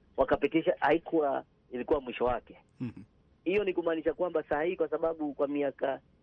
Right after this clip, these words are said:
Speaker 1: tisa tumejaribu, tunaona kunao vikwazo fulani, hasa kuhusu uongozi wa nchi, kuhusu kisiasa vile vi-,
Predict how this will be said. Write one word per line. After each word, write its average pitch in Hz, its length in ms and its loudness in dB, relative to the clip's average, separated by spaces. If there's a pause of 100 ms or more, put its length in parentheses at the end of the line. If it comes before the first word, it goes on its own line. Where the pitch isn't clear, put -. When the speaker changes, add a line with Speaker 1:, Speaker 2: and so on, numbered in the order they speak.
Speaker 1:
tisa 220 260 0
tumejaribu, 156 720 0 (300)
tunaona 151 560 0 (300)
kunao 160 260 2
vikwazo 160 460 -2
fulani, 143 520 -2 (340)
hasa 139 500 -2 (200)
kuhusu 160 320 0
uongozi 131 600 0 (280)
wa 117 120 0
nchi, 120 340 -4 (440)
kuhusu 165 460 0
kisiasa 151 560 -2
vile 139 220 0
vi-, - 200 -12